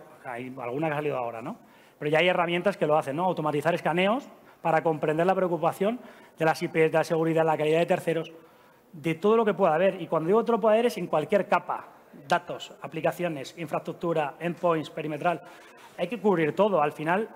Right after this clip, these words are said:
la seguridad de nuestras aplicaciones, la seguridad de nuestros clientes, para nosotros es lo principal. Entonces, entendemos que una manera importante o predictiva de poder ayudar es tener estos escaneos continuamente para identificar cualquier cambio que pueda existir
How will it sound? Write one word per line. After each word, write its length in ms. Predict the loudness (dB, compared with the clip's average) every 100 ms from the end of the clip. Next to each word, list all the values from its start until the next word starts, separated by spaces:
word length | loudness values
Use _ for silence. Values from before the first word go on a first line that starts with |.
| -8
la 180 | -2 0
seguridad 520 | 0 -4 -2 0 0
de 40 | 0
nuestras 240 | -2 -2
aplicaciones, 500 | -2 0 0 0 -2
la 120 | -2
seguridad 240 | -2 -4 -4
de 60 |
nuestros 240 | -4 -6 -6
clientes, 380 | -4 -2 -4 -6 -20 -20 _
para 160 | -4 -2
nosotros 280 | -6 -6 -2
es 40 |
lo 80 | 0
principal. 520 | -2 -6 -6 -4 -4 -8 -20 -20 -14
Entonces, 280 | -4 -4 -2
entendemos 720 | -2 0 0 0 0 0 -2 -2
que 280 | -4 -4 -6 -20 -20 _ _
una 200 | -2 0
manera 380 | 2 2 2 0
importante 760 | 0 -2 -2 0 0 0 -2 -2 -2
o 180 | -2
predictiva 400 | 0 0 0 2
de 80 | 2
poder 180 | 2 2
ayudar 280 | 2 2 2
es 160 | -2 -6 -20 -20 _
tener 240 | -4 0
estos 220 | 0 0 -4
escaneos 540 | -4 -2 0 -2 -4 -20 -20 _ _ _ -4
continuamente 840 | -4 -2 -2 0 0 -2 -2 -2
para 180 | 0 0
identificar 680 | 0 -4 -6 -6 -2 -2 -2
cualquier 340 | -6 -4 -6
cambio 240 | -4 -6 -6
que 100 | -6
pueda 180 | -6
existir 500 | -6 -10 -10 -8 -8